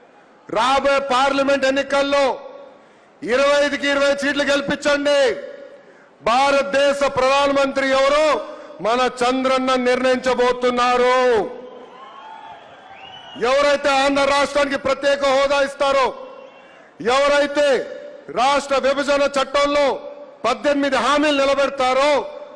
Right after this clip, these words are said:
వాళ్ళనే ప్రధానమంత్రి చేస్తామని ఈ సభాముఖంగా మీ అందరికీ హామీ ఇస్తూ,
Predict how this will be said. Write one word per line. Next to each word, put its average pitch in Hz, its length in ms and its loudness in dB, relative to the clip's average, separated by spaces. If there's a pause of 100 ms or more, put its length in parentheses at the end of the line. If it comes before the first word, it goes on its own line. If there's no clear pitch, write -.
వాళ్ళనే 262 560 0
ప్రధానమంత్రి 269 720 0
చేస్తామని 240 720 -2 (540)
ఈ 220 40 -4
సభాముఖంగా 240 760 0
మీ 226 140 0
అందరికీ 262 500 0
హామీ 247 500 -2 (420)
ఇస్తూ, 254 640 -2